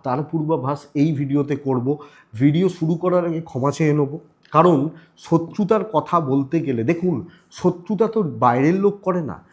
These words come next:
নিজের লোক, কাছের লোকজন বা চেনা জানা সার্কেল থেকে হয়। ধরুন আমি, আপনি থাকেন কলকাতায় নিউ টাউনে, তো কেন একটা দিল্লির লোক আপনার সাথে শত্রুতা করবে, তাই তো? করার জায়গা নেই। তো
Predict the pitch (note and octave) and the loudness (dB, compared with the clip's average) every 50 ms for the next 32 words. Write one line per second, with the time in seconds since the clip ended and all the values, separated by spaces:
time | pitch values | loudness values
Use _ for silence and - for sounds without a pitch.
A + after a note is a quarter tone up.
0 | _ _ - C3 D3 E3 C#3+ F3+ F3+ E3 C3+ B2 A#2 A2 G2+ - - - - C#3+ | _ _ -4 0 2 2 4 6 4 4 4 2 0 -2 -4 -4 -10 -4 -4 -4
1 | D3+ - G#3+ G#3+ G#3 F#3 E3+ D#3+ C#3+ B2 G#2+ B2 A#2+ A2+ A2+ F#3 - - - - | -2 2 2 2 2 4 0 0 0 -2 -2 -2 -2 -2 0 -2 -2 -2 -2 0
2 | F#3 G3+ A3 B3 B3 F3+ G#3 F#3+ F#3 - E3+ C#3+ B2+ C3 B2 G#2 - A2+ - - | 2 2 4 4 2 2 0 -2 -2 -4 -4 -6 -4 -4 -6 -6 -6 -8 -10 -10
3 | G2 - - - _ _ - - - _ - B2 C3 D3+ F3+ A#3+ B3 A3+ - - | -16 -18 -18 -20 _ _ -20 -20 -20 _ -10 -4 0 2 4 4 2 0 -2 -8
4 | - - C#3+ D3+ E3 F3+ G3 G3+ - - C#3+ - - F#3 G#3+ G#3+ - - D#3+ D3 | -4 -2 0 2 2 2 0 -2 -2 -2 -2 -2 -2 -4 -4 -4 -4 -4 -6 -4
5 | - G3 G#3+ G3+ - E3 D3+ C#3+ C3+ D3 C#3+ - G3 G3+ F#3 E3 D#3 D#3 D3+ D3 | -4 -4 -4 -2 -2 -2 -2 -2 -2 -4 -4 -4 -2 -2 0 0 0 0 0 0
6 | C#3 A2 G2+ G2 F#2 - - _ _ _ _ _ _ _ _ _ _ - A#3+ - | -2 -2 -2 -4 -8 -12 -18 _ _ _ _ _ _ _ _ _ _ -6 -6 -6
7 | - _ _ _ _ _ _ _ _ - F#3 F3+ G3 A3+ C4 C4+ A#3+ B3+ - A3 | -6 _ _ _ _ _ _ _ _ 0 2 2 4 6 4 4 4 2 0 0
8 | F#3 G3 G3 F#3 F3+ F3+ F3 E3 E3 D#3 D#3+ D3+ C#3 - C3 A#2+ - A#2+ A#2+ A2 | 0 2 0 0 0 0 0 0 0 0 -2 -4 -6 -6 -8 -10 -10 -10 -10 -8
9 | - A#2+ A2 - - A#2 F#2+ A2 G2+ - G#2 F#2 - _ D2+ - _ _ _ _ | -8 -10 -12 -10 -12 -10 -10 -10 -12 -12 -16 -18 -18 _ -20 -20 _ _ _ _
10 | _ _ - C3 C#3+ C#3 - C3+ - - - _ _ _ _ _ _ _ _ _ | _ _ -4 -4 -4 -2 -4 -6 -6 -8 -18 _ _ _ _ _ _ _ _ _
11 | _ _ _ _ _ _ _ _ _ _ _ _ _ _ _ _ _ _ _ _ | _ _ _ _ _ _ _ _ _ _ _ _ _ _ _ _ _ _ _ _
12 | _ _ _ - - D#3+ E3+ F3 D#3+ C3 D#3 D#3+ D#3+ D3 D3+ C#3+ C#3 A#2 - E3 | _ _ _ -2 0 2 2 2 2 2 2 2 2 2 0 0 -2 -2 0 0
13 | F#3+ G#3 G3+ - | 0 0 0 -4